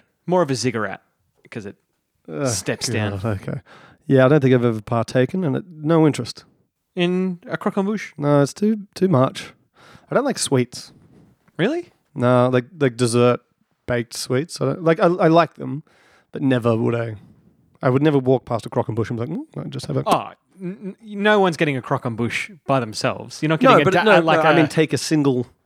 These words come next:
Speaker 2: Ah, profiterole.
Speaker 1: crock of, from the bush. <laughs> Like, I, I wouldn't do that.
Speaker 2: Yeah.
Speaker 1: I couldn't do it. Too much.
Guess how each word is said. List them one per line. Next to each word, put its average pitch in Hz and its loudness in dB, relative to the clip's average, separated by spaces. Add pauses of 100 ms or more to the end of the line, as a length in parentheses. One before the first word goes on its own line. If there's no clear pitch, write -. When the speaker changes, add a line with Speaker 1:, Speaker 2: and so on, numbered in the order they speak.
Speaker 2:
Ah, 135 -2
profiterole. - -6 (260)
Speaker 1:
crock - -14
of, 135 -6
from 131 -4
the 131 -4
bush. 123 0 (140)
<laughs> - -2
Like, 160 2
I, 139 6
I 143 2
wouldn't 127 0
do 123 2
that. - -12 (260)
Speaker 2:
Yeah. 117 -8 (420)
Speaker 1:
I - -6
couldn't - -4
do - -4
it. - -10 (160)
Too - -2
much. - -6